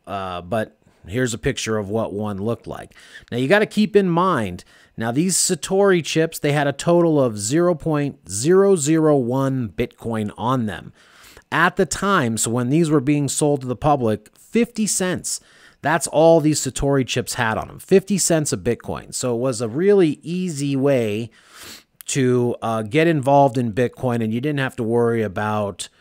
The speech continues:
you know, any of the other stuff that people worry about when they're doing physical Bitcoin or Bitcoin in general. You know, there wasn't a, a lot to worry about. So, uh, that's a look at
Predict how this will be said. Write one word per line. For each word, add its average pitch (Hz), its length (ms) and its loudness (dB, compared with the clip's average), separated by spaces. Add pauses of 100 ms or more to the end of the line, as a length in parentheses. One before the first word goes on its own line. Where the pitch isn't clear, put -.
(360)
you 110 100 -6
know, 110 160 -4
any 113 180 -2
of 104 80 -4
the 101 100 -4
other 95 140 -8
stuff 110 360 -6
that 85 180 -10
people 87 280 -10
worry 101 280 -4
about 90 320 -12
when 98 140 -10
they're 92 140 -12
doing 90 400 -14
physical 85 380 -14
Bitcoin 101 560 -8
or 90 160 -16
Bitcoin 127 460 -6
in 87 100 -10
general. 104 460 -6
You 90 80 -14
know, 90 160 -12
there 92 120 -10
wasn't 90 300 -10
a, 73 160 -16 (100)
a 87 60 -14
lot 90 320 -10
to 98 60 -14
worry 78 280 -12
about. - 320 -20
So, 92 260 -8 (760)
uh, 113 220 -2
that's 170 400 2
a 143 80 2
look 143 380 0
at 127 520 -2